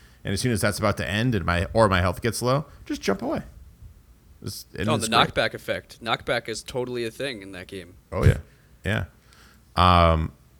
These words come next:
Speaker 1: versus my character in Battleborn is Caldarius. And, like, it was, it was exciting when I figured that out, but, like, I don't know, it just wasn't, I don't have as satisfying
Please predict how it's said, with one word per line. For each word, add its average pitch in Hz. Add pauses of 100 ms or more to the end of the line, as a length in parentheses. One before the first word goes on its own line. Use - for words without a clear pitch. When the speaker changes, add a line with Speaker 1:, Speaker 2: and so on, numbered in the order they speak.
Speaker 1:
versus 104
my 101
character 92
in 87
Battleborn 92
is 85
Caldarius. 78
And, 87
like, 82 (500)
it 143
was, 113
it 92
was 113
exciting 110
when 92
I 87
figured 82
that 76
out, 123
but, 98
like, 82 (440)
I -
don't 80
know, 78
it 82
just 90
wasn't, 90
I 104
don't 104
have 95
as 90
satisfying 82